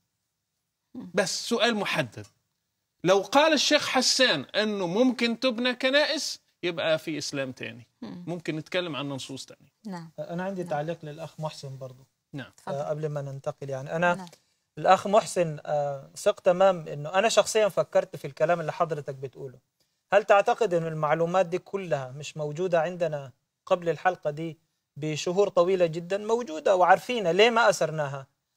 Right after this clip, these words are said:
Speaker 3: أثرناها لما طلعوا الشيوخ على التلفزيون اللي حضرتك شفتهم، ابتدوا يعلموا المسلمين هدم الكنائس جائز وواجب، ولا يجوز للمسيحيين يصلوا في ال-، ال-، الأماكن العامة.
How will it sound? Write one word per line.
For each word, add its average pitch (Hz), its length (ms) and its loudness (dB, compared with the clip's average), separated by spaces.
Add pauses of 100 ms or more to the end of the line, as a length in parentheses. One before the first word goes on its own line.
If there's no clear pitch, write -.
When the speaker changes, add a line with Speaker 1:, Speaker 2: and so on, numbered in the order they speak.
(260)
Speaker 3:
أثرناها 226 600 4
لما 202 240 2
طلعوا 254 280 2
الشيوخ 233 400 0
على 240 260 6
التلفزيون 180 680 -2
اللي 139 140 -10
حضرتك 196 460 -2
شفتهم، 254 400 0
ابتدوا 240 380 2
يعلموا 277 480 6
المسلمين 196 680 -6 (600)
هدم 185 280 2
الكنائس 151 580 -2
جائز 190 600 0
وواجب، 170 720 0
ولا 151 220 4
يجوز 151 500 -4
للمسيحيين 156 580 -10
يصلوا 175 500 -4 (400)
في 185 540 -4
ال-، 147 200 -10
ال-، 151 200 -12
الأماكن 156 760 -6
العامة. 202 580 0